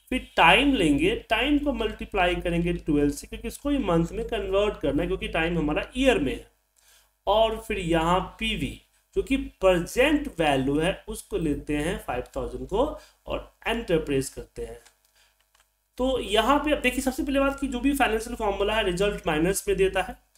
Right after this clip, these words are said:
तो यहाँ माइनस एट ज़ीरो फ़ाइव हुआ है। अब इस minus को plus में convert करने के लिए हमने आपको बताया था एबीएस formula लगा लेंगे तो convert हो जाएगा।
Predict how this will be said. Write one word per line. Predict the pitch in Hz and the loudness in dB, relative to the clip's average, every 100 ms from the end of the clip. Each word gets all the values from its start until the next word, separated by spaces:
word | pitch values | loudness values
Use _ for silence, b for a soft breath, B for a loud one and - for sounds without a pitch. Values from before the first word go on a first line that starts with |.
| b b | b b
तो | 202 | 4
यहाँ | 190 | 4
माइनस | 180 180 196 220 - | 6 2 2 -2 -2
एट | 185 | -2
ज़ीरो | 175 170 170 | -2 0 0
फ़ाइव | 165 127 123 | 0 -4 -4
हुआ | 110 110 | -8 -16
है। | 110 _ _ _ b b b | -18 _ _ _ b b b
अब | 185 | -4
इस | 214 214 | -4 0
minus | 202 190 233 247 | 2 4 4 0
को | - | -2
plus | 269 - 185 214 254 - | -6 -2 2 4 2 0
में | 262 | -4
convert | 233 214 196 190 175 | -2 0 2 2 2
करने | 165 151 147 | -4 -2 -2
के | 156 | -2
लिए | 180 | -4
हमने | 208 175 | -2 0
आपको | 156 156 - | 0 -2 -6
बताया | 139 - - 175 | -10 -6 -2 -2
था | 214 220 | -4 -8
एबीएस | 214 233 214 196 175 | -6 -6 -2 -2 -2
formula | 147 131 135 180 - | -6 -4 -2 -4 -4
लगा | 175 - 208 | -2 0 2
लेंगे | 170 151 143 190 | 2 0 -2 -4
तो | - | -6
convert | - 170 143 120 - | -6 -2 -2 -2 -6
हो | - | -16
जाएगा। | - | -20